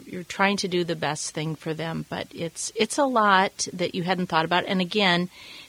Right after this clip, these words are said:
that feeling, uh, that it is private. Um,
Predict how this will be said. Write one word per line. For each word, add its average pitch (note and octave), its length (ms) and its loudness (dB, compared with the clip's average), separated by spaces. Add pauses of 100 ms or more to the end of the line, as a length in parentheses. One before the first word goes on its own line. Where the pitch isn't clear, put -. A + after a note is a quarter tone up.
that E3 180 2
feeling, B3 720 6 (140)
uh, - 240 4
that E3+ 500 0 (120)
it F#3+ 260 4
is F3 380 2
private. G#3+ 880 2 (160)
Um, E3+ 720 -8